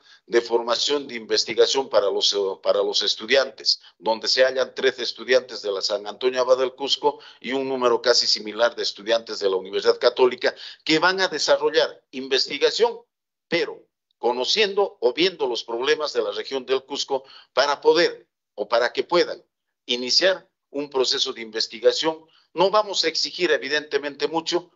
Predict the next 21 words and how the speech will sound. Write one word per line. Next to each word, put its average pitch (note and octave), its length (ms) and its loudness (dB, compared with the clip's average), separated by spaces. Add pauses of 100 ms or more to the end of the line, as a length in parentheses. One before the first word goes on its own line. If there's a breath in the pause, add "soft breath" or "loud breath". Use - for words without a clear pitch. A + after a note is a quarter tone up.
(120)
pero B2+ 240 4
por B2+ 160 4
lo C3+ 100 4
menos C#3+ 320 0
vamos C3+ 320 0
a A#2 40 -8
estar C3+ 340 2
creando A#2+ 520 0
ya B2+ 280 -2 (180)
futuros A#2 440 -4
investigadores A2 760 0
que A2 140 -10
nos F#2+ 160 -2
ayuden A2 340 0
a G2 60 -2
resolverlos G2+ 560 -4
en G2+ 80 -4
la F#2+ 100 0
problemática F#2 640 0
del D2+ 160 -2
Cusco. - 400 -4